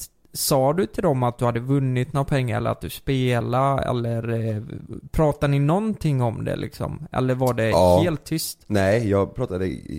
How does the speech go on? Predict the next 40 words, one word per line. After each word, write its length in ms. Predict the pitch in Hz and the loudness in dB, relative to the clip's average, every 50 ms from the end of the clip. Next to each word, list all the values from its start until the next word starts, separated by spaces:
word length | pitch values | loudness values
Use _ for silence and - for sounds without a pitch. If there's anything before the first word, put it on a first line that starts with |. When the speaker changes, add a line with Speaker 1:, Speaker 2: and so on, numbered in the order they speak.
| 71 - | -10 -6
Speaker 2:
ganska 440 | - 92 101 101 92 85 - - 120 | -4 -2 0 0 -2 -2 -4 -4 -2
mycket 240 | 135 151 143 - - | -2 -2 -2 -2 0
om 180 | 104 98 85 80 | 0 0 2 0
det 60 | 85 | 0
ändå, 180 | 82 85 82 | 2 2 2
eller 120 | 78 78 80 | 2 2 2
inte, 420 | 90 98 95 87 90 - - - 92 - - | 2 2 0 0 -2 -4 -6 -8 -10 -10 -6
inte 260 | - 101 95 - 82 82 | -4 -4 -2 -2 -4 -2
så 220 | - 107 92 85 | 0 0 2 2
liksom 300 | 80 80 - - 78 71 | 0 -2 -4 -4 -4 -2
onormalt, 580 | 85 87 82 78 73 76 78 80 87 95 90 - | -2 0 0 0 0 0 2 2 2 2 0 -2
men, 160 | 85 87 87 | -4 -4 -2
eh, 160 | 87 85 73 50 50 - - - - - - - - | -2 -4 -4 -4 -6 -8 -10 -12 -12 -14 -18 -14 -8
när 240 | - - 92 98 | -4 -2 0 2
jag 100 | 95 92 | 4 4
hade 160 | 92 92 92 92 | 4 2 2 0
vunnit 440 | 92 107 104 98 85 85 90 - | 2 2 2 2 2 0 -2 -2
och 100 | - 107 | -2 -4
så, 500 | - - 95 82 78 76 78 78 73 73 73 - - _ _ _ _ - _ _ | -2 -2 -2 0 0 0 0 0 -2 -4 -6 -8 -14 _ _ _ _ -20 _ _
så 280 | - - - 76 73 69 | -8 -4 0 0 0 0
kunde 280 | 67 - 80 73 71 | 0 0 2 4 4
jag 260 | 73 73 73 73 71 | 4 6 4 4 4
nämna 260 | 73 82 78 73 71 69 | 2 2 0 2 2 2
det. 80 | 71 | 0
Jag 80 | 73 73 | 0 0
kommer 180 | - 92 90 | 0 0 2
ihåg 260 | 87 87 90 92 87 82 | 4 4 4 2 2 0
att 140 | - - | -4 -6
det 80 | - - | -4 -4
var 100 | 82 82 | -2 -2
någon 400 | 80 82 82 82 85 90 95 95 | 0 0 0 0 0 -2 -2 0
gång, 280 | 92 90 80 76 76 73 71 - - _ _ - - _ _ _ _ _ _ _ _ _ - | 2 2 2 2 0 -2 -6 -8 -14 _ _ -20 -20 _ _ _ _ _ _ _ _ _ -6
eh, 760 | - 76 73 71 69 69 69 69 67 65 65 64 64 62 62 64 62 53 - - | -2 0 2 2 2 2 2 0 0 0 0 -2 -2 -4 -4 -6 -8 -10 -12 -6
när 120 | - 80 80 | -2 0 2
jag 80 | 76 | 4
var 260 | 73 73 71 73 71 | 4 4 4 4 4
arton 320 | 67 - - - 69 67 67 | 2 0 -2 -4 -4 -2 -2
där, 180 | 69 69 64 | -2 -2 -2
precis, 520 | 60 - - 78 76 - 76 69 65 - - | -4 -4 -6 -6 -4 -4 -4 -6 -6 -8 -10
då, 360 | - - 71 - 80 78 - | -10 -10 -6 -2 -2 -2 -2